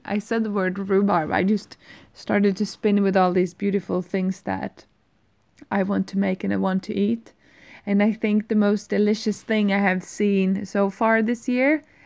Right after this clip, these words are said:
and that's what I'm gonna finish with and leave you with today, was, um, fried donut. Like, oh, they're always right. The, the round, uh, filled donuts with a rhubarb cream and a vanilla custard.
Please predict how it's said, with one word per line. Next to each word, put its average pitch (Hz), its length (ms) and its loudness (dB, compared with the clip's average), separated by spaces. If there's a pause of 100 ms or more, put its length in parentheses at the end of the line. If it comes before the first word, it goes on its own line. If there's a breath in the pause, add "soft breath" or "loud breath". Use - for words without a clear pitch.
(100)
and 196 100 -2
that's 196 240 -2
what 208 80 0
I'm 196 80 0
gonna 196 180 0
finish 196 520 -4
with 196 240 -2
and 190 100 -2
leave 196 220 0
you 202 80 0
with 196 180 -4
today, 196 460 -2 (600 loud breath)
was, 202 360 -2
um, 196 340 -2 (420)
fried 214 800 0 (180)
donut. 202 760 0 (140)
Like, 196 140 -10 (100)
oh, - 160 -16
they're - 200 -8
always - 320 -6
right. 202 180 0
The, 190 100 2
the 208 240 0
round, 208 540 4 (640 soft breath)
uh, 190 380 -2 (120)
filled 208 580 0
donuts 202 560 0 (120)
with 202 140 -2
a 196 80 0
rhubarb 190 680 0
cream 196 540 -2
and 190 120 0
a 180 40 -2
vanilla 180 420 -2
custard. 196 600 -10